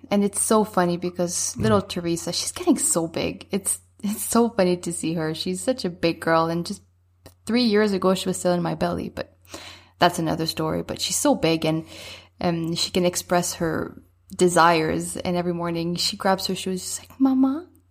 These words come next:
Speaker 1: walk. Can we go on a walk, please?"
Speaker 2: I know.
Speaker 1: And so I'm like, "Oh, okay, okay, let me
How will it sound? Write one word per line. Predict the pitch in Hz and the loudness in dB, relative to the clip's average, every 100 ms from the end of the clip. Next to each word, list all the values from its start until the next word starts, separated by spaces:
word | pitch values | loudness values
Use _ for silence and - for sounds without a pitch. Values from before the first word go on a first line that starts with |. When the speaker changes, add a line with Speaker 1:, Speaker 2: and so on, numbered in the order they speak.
| _ | _
Speaker 1:
walk. | 269 262 269 277 - - - | -2 -2 -4 -8 -18 -16 0
Can | 320 | 2
we | 330 | 2
go | 330 320 | 2 2
on | 269 | 2
a | 220 | 0
walk, | 196 190 190 - - | -6 -14 -14 -18 -14
please?" | - 233 240 233 - - - | -4 -2 -2 -6 -14 -18 -4
Speaker 2:
I | - 98 90 92 | -2 2 2 2
know. | 90 92 | 0 -2
Speaker 1:
And | - - | -6 -8
so | - - - | -6 -4 -6
I'm | 95 | -8
like, | - - | -6 -6
"Oh, | 165 202 | -4 -4
okay, | 202 165 156 | -2 0 -2
okay, | 156 160 | -2 -2
let | 170 | 0
me | 170 | -2